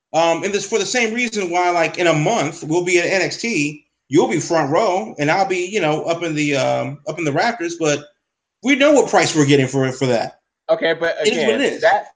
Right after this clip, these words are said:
Speaker 2: that's a T V taping, so that's fine. This
Speaker 1: Right.
Speaker 2: SmackDown thing is completely irrelevant. I did, I didn't even know, quite frankly. So that's how much I wasn't even caring about it.
Speaker 1: I, I was tempted because, you know, tickets were fifteen dollars, but it is kinda like,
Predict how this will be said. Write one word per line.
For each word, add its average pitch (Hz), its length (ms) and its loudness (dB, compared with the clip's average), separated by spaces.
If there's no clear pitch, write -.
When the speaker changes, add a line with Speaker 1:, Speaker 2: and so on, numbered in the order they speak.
Speaker 2:
that's 165 240 0
a 143 180 -6
T 170 160 -8
V 175 160 -12
taping, 123 520 -6
so 120 100 -8
that's 131 200 2
fine. 104 520 -2
This 117 160 -8
Speaker 1:
Right. 302 240 4
Speaker 2:
SmackDown 117 220 -2
thing 113 220 -4
is 104 180 -12
completely 131 540 -4
irrelevant. 98 560 2
I - 920 -18
did, 139 220 2
I 131 60 6
didn't 135 160 2
even 120 260 0
know, 101 320 2
quite 95 220 2
frankly. 85 380 -8
So 80 340 -12
that's 110 300 0
how 95 220 -4
much 95 240 -6
I 101 140 -2
wasn't 82 440 -8
even 80 220 -20
caring 80 260 -10
about 78 300 -12
it. 80 180 -14
Speaker 1:
I, 175 300 2
I - 0 -
was 214 200 0
tempted 127 460 -2
because, 131 480 -4
you 131 60 -6
know, 120 60 -8
tickets 139 260 -6
were 135 80 -6
fifteen 131 320 -2
dollars, 123 360 2
but 120 160 -6
it 117 120 -6
is 127 180 -4
kinda 120 220 -6
like, 120 280 -10